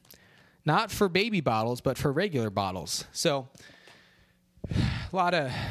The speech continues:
pretty much alcohol themed here. Let's go ahead and get this stand set up. I haven't used a stand in a little while. And we're gonna be making D I Y at home rum and cokes for when you don't have the ingredients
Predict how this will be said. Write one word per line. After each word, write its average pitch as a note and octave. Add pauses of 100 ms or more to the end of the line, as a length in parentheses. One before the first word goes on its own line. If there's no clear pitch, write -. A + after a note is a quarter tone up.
(200)
pretty A3+
much D#3+
alcohol C3
themed C3
here. A#2 (300)
Let's F#3
go B3+
ahead G3
and E3
get D#3
this C3+
stand D#3+
set G#2+
up. G2+
I A2+
haven't C3+
used B2
a G#2
stand A#2
in G#2
a G2+
little F#2+
while. F#2+ (1400)
And D3
we're F#3
gonna G3+
be F#3
making D3+ (380)
D F3
I G#3
Y C#3+
at E3+
home C#3+ (320)
rum D#3+
and E3
cokes G3+
for D#3+
when D3
you D#3+
don't D3+
have C#3
the C#3
ingredients B2